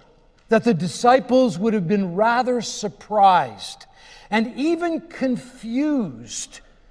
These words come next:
to hear these words being spoken to and about them. They would have known very well that these words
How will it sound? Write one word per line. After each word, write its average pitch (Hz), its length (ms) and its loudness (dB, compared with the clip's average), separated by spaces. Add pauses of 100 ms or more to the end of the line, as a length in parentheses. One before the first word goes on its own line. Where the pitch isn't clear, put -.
(140)
to 240 120 2
hear 311 520 -2
these 247 360 -2
words 214 800 0 (220)
being 226 240 2
spoken 226 720 -2 (240)
to 180 640 -4 (200)
and 196 120 -2
about 202 960 -2
them. 196 320 -8 (1500)
They 269 220 4
would 339 160 2
have 285 140 0
known 247 500 4
very 302 380 2
well 196 720 0 (300)
that 226 160 2
these 240 220 0
words 175 960 0